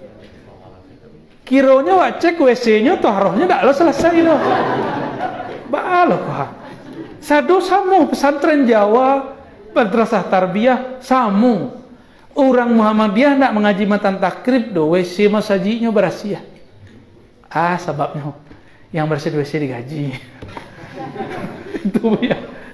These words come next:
Lapan yang lo, Buya, macam Lambo, pengkritik dari Patangan. Iku bukan kritik tuh madrasah, iku, Buya. Semua pesantren aswaja. Awak mengaji toharoh, lah, ya Allah. Dari matan takrib, Hasyah Ibnu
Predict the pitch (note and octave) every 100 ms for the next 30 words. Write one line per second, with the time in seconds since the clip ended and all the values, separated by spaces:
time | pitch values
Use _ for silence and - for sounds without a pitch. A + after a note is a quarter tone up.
0 | - - - - - - - E3 E3 E3+
1 | E3+ F3 F3 F#3+ G3+ F3+ F#3 F3+ F#3 G3
2 | F#3 F3+ F3+ F#3 F3+ D#3+ F#3+ G3 - F3+
3 | F3 F3 F3 F3+ E3 E3 - F#3 - -
4 | D#4 C#4 B3+ A3 A3 A3+ C4 A#3+ G3 G#3
5 | G3+ G#3+ G#3+ A3+ G3+ F3 - - C4 B3
6 | A3+ A#3 E4+ F#4+ F#4 - A#3+ A#3 A#3+ G#3
7 | F#3 F3 D3 D3 - - - - - -
8 | - - - - - - - - - C4
9 | D#4 C4 C4 B3+ A3+ G#3+ C4 B3+ G3+ G3+
10 | A3 A3 F#3 G#3+ C4+ F4+ E4+ D#4+ D4+ C#4
11 | G3 D#3 D#3+ D#3+ - D#3 E3+ G3 G#3 G3
12 | G3 G3 G3+ G3+ - G3+ G3 G3 - -
13 | - - - G#3 - A3+ F#3 G3+ F3+ G3